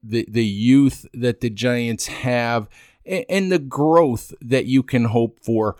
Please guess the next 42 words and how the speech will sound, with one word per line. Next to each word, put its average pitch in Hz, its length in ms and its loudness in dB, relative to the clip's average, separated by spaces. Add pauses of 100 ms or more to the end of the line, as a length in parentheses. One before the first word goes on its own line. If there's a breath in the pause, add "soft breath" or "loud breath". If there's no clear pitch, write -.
(280 soft breath)
And 135 180 2
I 131 80 2
think 143 320 -2
that 147 160 0
what 135 220 0
we've 131 240 0
seen 135 420 2
with 127 140 0
some 135 280 2
of 120 180 -2
these 120 260 0
young 120 280 -2
players, 117 600 -4 (500 soft breath)
we've 120 320 2
seen 139 460 2
Dexter 131 520 -2
Lawrence, 127 600 -2
the, 107 160 0
the 104 180 -4
seventeenth 113 760 -2
overall 107 520 0
pick. 107 320 -4
I 104 80 -2
think 117 240 -4
we've 117 200 0
seen 117 340 0
him 120 240 0
get 98 440 -6
better 110 320 0
from 107 320 -4
week 107 300 -4
one 110 320 -2
to 113 120 -6
week 107 380 -4
eight. 107 340 -4 (420 loud breath)
I 117 120 0
think 117 180 0
you 110 140 -2
can 110 160 0
feel 113 240 2
good 110 280 2
about, 101 460 2